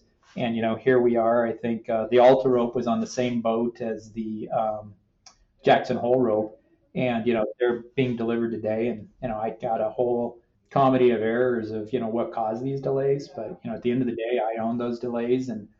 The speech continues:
um, we have to adjust to those delays. And again, we're putting a lot of procedures in place, uh, moving forward, um, that will, you know,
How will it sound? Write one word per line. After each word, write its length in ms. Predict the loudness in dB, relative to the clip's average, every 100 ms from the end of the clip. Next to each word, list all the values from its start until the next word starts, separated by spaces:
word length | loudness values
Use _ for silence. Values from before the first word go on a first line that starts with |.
| _ _ -10
um, 360 | -8 -8 -12 -2
we 100 | 2
have 100 | 2 0
to 80 |
adjust 360 | -4 -4 -6 -6
to 60 | -6
those 260 | -6 -12
delays. 400 | -12 -10 -10 -16
And 100 | -20 -20 _ _ -4
again, 300 | 0 2 2
we're 140 | 0 0
putting 260 | 0 0
a 60 | 0
lot 260 | 2 2
of 80 | 2
procedures 640 | -4 -4 -4 -2 -4 -4
in 160 | -8 -8
place, 520 | -4 -2 -2 -6 -14 _ _
uh, 200 | -4 -2
moving 360 | -2 -2 -4 -10
forward, 600 | -4 0 2 2 -2 -8 _ _ _ -6
um, 380 | -2 -2 -4 -4
that 360 | -2 -2 -4
will, 420 | -6 -4 -4 -8 -8
you 60 | -6
know, 200 | -6